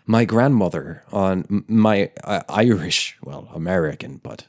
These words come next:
a hundred percent Irish grandmother, American Irish grandmother, uh, maternal grandmother. Her last name was Mooney. Mary Mooney, very Catholic woman.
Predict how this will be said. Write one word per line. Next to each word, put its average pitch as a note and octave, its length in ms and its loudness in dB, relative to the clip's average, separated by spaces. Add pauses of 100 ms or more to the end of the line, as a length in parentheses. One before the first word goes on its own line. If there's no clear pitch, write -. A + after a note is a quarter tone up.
(120)
a - 80 -12
hundred A2 360 0
percent F2 420 -4
Irish F#2+ 440 0
grandmother, F#2+ 760 0 (460)
American G#2+ 600 4 (480)
Irish G2+ 420 0
grandmother, F#2 760 -2 (560)
uh, - 240 -6
maternal F#2+ 640 2
grandmother. D#2+ 800 -6 (520)
Her G#2 140 0
last E2+ 320 0
name D#2+ 200 -4
was - 160 -6
Mooney. E2 540 -6 (320)
Mary F#2+ 460 2
Mooney, F2+ 580 -2 (380)
very F2+ 260 -8
Catholic - 600 -12
woman. F2+ 460 -12